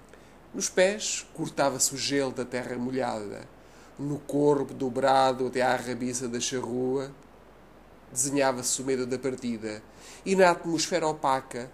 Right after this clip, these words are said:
só patinhas e cotovias caladas comungam o desengano com o trabalho. Lavra-se direito por campos tortos. A noite é velha.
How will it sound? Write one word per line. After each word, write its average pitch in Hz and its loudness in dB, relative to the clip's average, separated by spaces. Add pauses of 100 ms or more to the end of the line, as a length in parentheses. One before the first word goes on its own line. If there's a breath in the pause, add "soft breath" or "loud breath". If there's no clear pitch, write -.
(260)
só - 0
patinhas 185 -2
e 143 0
cotovias 123 -6
caladas 110 -4 (440)
comungam 135 -4 (260)
o 127 -10
desengano 117 -2
com 107 -10
o 107 -8
trabalho. 107 -4 (960)
Lavra-se 127 0
direito 117 -4 (440)
por - -10
campos 120 -6
tortos. - -8 (2750)
A 185 4
noite 220 2
é 190 4
velha. 120 0